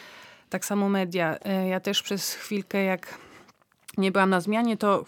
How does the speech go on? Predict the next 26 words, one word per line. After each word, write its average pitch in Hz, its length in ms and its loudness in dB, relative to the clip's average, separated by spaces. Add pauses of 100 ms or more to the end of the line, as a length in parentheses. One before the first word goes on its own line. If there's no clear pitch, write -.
(100)
poproszono 196 480 0
mnie, 190 220 2
„Okej, 196 340 0
Anna, 190 240 2
przejmij 202 360 0
to”, 190 260 4
bo 180 420 2 (420)
to, 196 140 2
czyli 180 300 -2
mam 185 300 2
na 190 100 2
myśli 185 480 0
właśnie 180 400 -2
media, 180 500 2
bo 175 200 0
dużo 190 280 0
ludzi 190 280 0
pisało, 180 440 2
C - 160 -4
N 190 120 2
N, 175 160 2
Al 180 200 -2
Jazeera, 180 380 0
wszyscy - 340 -8
po 175 100 -6
prostu 175 340 -6